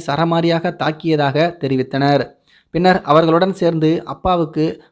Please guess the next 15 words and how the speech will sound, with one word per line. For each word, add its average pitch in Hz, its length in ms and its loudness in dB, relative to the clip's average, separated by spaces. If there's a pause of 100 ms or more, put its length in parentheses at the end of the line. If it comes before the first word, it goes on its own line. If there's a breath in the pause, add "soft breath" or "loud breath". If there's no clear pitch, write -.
(120)
வலுக்கட்டாயமாக 175 800 2
ஊசி 175 240 -2
போட்டதாகவும், 147 760 -2 (300 soft breath)
தொடர்ந்து 196 440 4
அவரை 170 280 0
தூக்கு 202 280 -4
கயிற்றில் 180 420 -2
மாட்டி 156 380 -2
தொங்க 151 280 0
விட்டதாகவும் 151 720 0
தெரிவித்தனர். 139 800 -4 (300)
இதனால் 170 320 2
அதிர்ச்சிக்குள்ளான 170 720 0
கிராம 156 300 -2
மக்கள் 143 480 -4